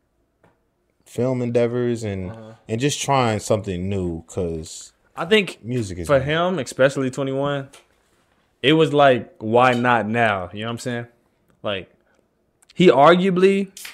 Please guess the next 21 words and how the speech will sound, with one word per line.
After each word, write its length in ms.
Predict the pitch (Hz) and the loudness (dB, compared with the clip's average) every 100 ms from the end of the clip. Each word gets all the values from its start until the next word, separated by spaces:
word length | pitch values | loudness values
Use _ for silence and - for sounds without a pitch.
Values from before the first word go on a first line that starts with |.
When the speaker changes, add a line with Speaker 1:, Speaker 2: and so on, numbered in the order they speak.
| _ _ - - _ _ - - - | _ _ -18 -18 _ _ -20 -18 -6
Speaker 2:
if 160 | 127 117 | -4 -2
not 320 | 127 160 151 | 2 2 2
in 120 | 151 | 2
the 80 | 135 | 2
running 320 | 120 147 147 | 4 4 2
for 140 | 143 | 2
best 340 | 117 117 135 131 | 4 8 8 6
rapper 420 | 120 131 135 123 | 6 8 8 4
of 80 | 110 | 4
twenty 280 | - 131 131 | 0 0 0
twenty-three, 680 | 139 131 123 131 131 127 _ _ _ - | 0 -2 -2 0 0 -4 _ _ _ -8
he 120 | 117 | -6
should, 560 | - - 165 160 - - | -4 4 6 6 2 -6
he's 160 | 120 127 | -4 -2
starting 340 | - 151 151 143 | 2 2 2 2
off 180 | 123 | -2
twenty 260 | - 131 123 | -4 -6 -6
twenty-four 580 | - 117 107 - 139 135 | -6 -8 -8 -2 0 0
pretty 320 | 139 131 113 | 0 -2 0
hot. 340 | 131 117 - - | 0 0 -4 -8
Like, 220 | 107 90 | -6 -6